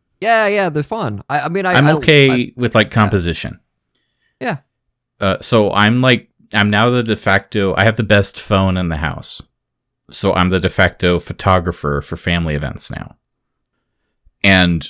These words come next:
Speaker 2: like, my grandparents, my grandparents are always saying, like, "Oh, we don't have enough pictures of you guys." And, or, like, the holiday will go by, and my mom's like, "We didn't even get a picture of the Thanksgiving turkey."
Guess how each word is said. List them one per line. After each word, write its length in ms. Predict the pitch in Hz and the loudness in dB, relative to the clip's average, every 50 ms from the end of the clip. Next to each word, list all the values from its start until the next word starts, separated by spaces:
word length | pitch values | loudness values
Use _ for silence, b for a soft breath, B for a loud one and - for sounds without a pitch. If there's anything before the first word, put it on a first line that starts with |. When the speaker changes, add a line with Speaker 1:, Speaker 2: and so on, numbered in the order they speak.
| _ - - | _ -2 -2
Speaker 2:
like, 180 | 101 90 - | -2 0 0
my 80 | 95 85 | -2 -2
grandparents, 960 | 76 - 95 117 147 170 160 - 107 98 95 80 - - - - - - _ _ - | 0 2 2 2 2 2 2 2 2 2 2 0 -4 -10 -12 -12 -12 -12 _ _ -4
my 140 | 101 110 | -2 -2
grandparents 440 | - 117 127 131 - 151 139 120 - | 0 2 2 2 2 2 2 2 2
are 60 | 117 | 4
always 180 | 110 110 110 110 | 4 4 4 4
saying, 220 | - - 110 101 | 4 4 4 4
like, 140 | 98 95 92 | 4 2 0
"Oh, 100 | - 113 | 0 2
we 120 | 117 127 120 | 4 4 4
don't 220 | 113 113 110 107 | 4 4 2 2
have 160 | 107 104 104 | 2 2 2
enough 220 | 113 101 98 - - | 2 2 0 0 0
pictures 420 | - 156 151 - - 120 107 - | 0 0 0 2 -2 -2 0 0
of 80 | 95 87 | -2 -2
you 120 | 85 78 | -2 -2
guys." 480 | 78 - - - - - - - - - _ _ _ _ _ _ _ _ _ _ _ _ _ _ - | -2 -4 -4 -6 -8 -8 -12 -14 -14 -18 _ _ _ _ _ _ _ _ _ _ _ _ _ _ -2
And, 220 | 98 95 98 95 | 0 2 2 4
or, 240 | - 101 104 104 98 | 4 2 2 2 4
like, 140 | 104 104 - | 2 2 2
the 80 | 98 | 2
holiday 380 | 87 107 127 147 147 131 131 113 | 4 4 4 4 6 4 4 4
will 100 | 110 104 | 2 2
go 100 | 95 107 | 0 0
by, 300 | 80 95 90 90 87 87 | 2 4 4 6 6 6
and 240 | 90 87 82 90 95 | 4 4 2 0 0
my 80 | 98 | 0
mom's 320 | 95 98 104 107 110 107 104 | 0 0 2 2 2 2 2
like, 160 | 107 - - | 0 0 2
"We 160 | 120 147 180 | 0 0 2
didn't 180 | 170 147 127 120 | 2 2 0 2
even 220 | 139 143 139 127 | 2 2 2 4
get 100 | 127 139 | 4 2
a 60 | 139 | 2
picture 500 | 139 - - - - - - - 107 95 | 2 2 -2 -2 -2 -2 -2 0 2 2
of 80 | 92 85 | 0 0
the 120 | - 78 | 0 -2
Thanksgiving 540 | 73 - 110 107 110 - - 123 113 120 113 | -2 0 -2 -2 -2 -2 -2 -2 -2 -2 -2
turkey." 440 | - - 87 - - - - - _ | 0 -2 -2 -2 -2 -8 -8 -8 _